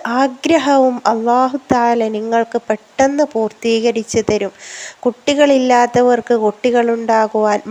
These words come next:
മക്കൾക്ക് പഠന ആവശ്യങ്ങൾക്കാണെങ്കിൽ അത് നടന്ന് കിട്ടുവാൻ, നല്ല മാർക്കോടു കൂടി പാസ്സാകുവാൻ, ജോലി കിട്ടുവാൻ, കല്യാണം ശരിയാകുവാൻ, വീടില്ലാത്തവർക്ക് വീടുണ്ടാകുവാൻ, അങ്ങനെ ഒട്ടനവധി,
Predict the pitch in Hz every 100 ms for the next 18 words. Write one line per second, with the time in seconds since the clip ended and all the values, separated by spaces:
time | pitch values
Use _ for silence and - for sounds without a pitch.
0 | 226 220 - 311 294 - 247 247 - 220
1 | 247 285 285 240 226 - 233 240 233 233
2 | 226 214 214 214 220 - 196 220 277 226
3 | 214 226 233 233 220 - 208 214 214 214
4 | 214 240 240 208 208 220 - 233 262 277
5 | 277 240 233 214 214 202 202 - 220 208
6 | 214 208 202 208 - - - - _ _
7 | _ - - 214 247 254 302 320 254 220
8 | 220 220 220 214 - - - - - 233
9 | 277 302 320 320 320 302 247 233 226 220
10 | 214 220 220 226 226 254 302 294 247 226
11 | 226 226 226 - 240 220 233 262 262 240
12 | 220 220 214 220 214 214 - - - -
13 | 262 294 349 349 285 277 - 359 359 370
14 | 359 370